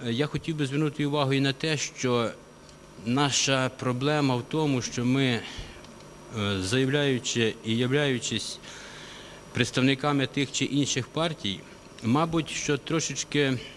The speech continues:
повинні зважати, що та нормативна база, яка регламентує сьогодні роботу Верховної Ради, вона абсолютно відрізняється від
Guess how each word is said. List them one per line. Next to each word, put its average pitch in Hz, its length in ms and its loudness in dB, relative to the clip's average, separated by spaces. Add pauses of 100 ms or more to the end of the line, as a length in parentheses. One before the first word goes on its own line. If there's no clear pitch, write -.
(840)
повинні 139 440 4
зважати, 123 640 0
що 120 640 2 (960)
та 156 200 4
нормативна 143 600 2
база, 143 280 0
яка 135 460 -2
регламентує 135 800 0
сьогодні 131 480 2
роботу 131 560 0 (520)
Верховної 131 720 0
Ради, 87 360 -2
вона 135 260 0
абсолютно 156 920 0 (720)
відрізняється 151 840 2
від 139 160 0